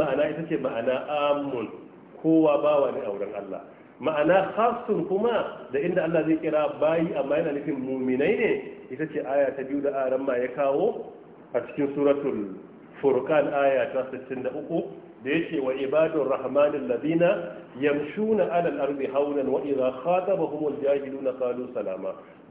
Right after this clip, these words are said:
Bayin mai rahama, jingina rahamar da ya a jikin su ke bayyana su masu imani ne. Suna tafiya a bayan ƙasa cikin nutsuwa da aminci.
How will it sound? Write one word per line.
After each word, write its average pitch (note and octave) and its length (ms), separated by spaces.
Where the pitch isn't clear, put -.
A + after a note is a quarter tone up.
Bayin F3 540
mai B2+ 180
rahama, A2+ 400
jingina G3 540
rahamar F3 400
da C3+ 60
ya D3+ 100
a C#3+ 80
jikin C#3+ 320
su - 80
ke C3+ 80
bayyana C3+ 340
su - 80
masu E3 300
imani A#2 400
ne. F#2+ 120
Suna A3 300
tafiya E3+ 340
a C3 40
bayan D3+ 320
ƙasa D3+ 320
cikin F3 340
nutsuwa E3+ 460
da B2 160
aminci. A#2 420